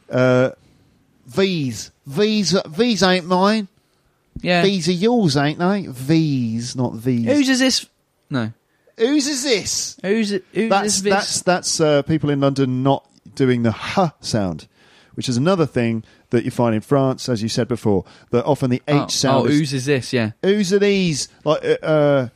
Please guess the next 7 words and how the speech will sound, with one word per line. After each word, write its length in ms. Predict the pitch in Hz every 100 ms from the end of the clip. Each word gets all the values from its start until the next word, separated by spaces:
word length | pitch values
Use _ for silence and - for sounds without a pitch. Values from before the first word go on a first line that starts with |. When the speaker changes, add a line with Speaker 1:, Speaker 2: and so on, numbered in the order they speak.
| _ -
Speaker 1:
who? 220 | 160 156 - -
Hello, 600 | 160 156 147 147 147 147 - -
over. 360 | - 143 139 123 - _ _ _ _ _ -
Hello, 520 | 180 156 151 190 190 _ _ _ -
who 160 | 196
are 40 | 202
you? 440 | 196 190 147 175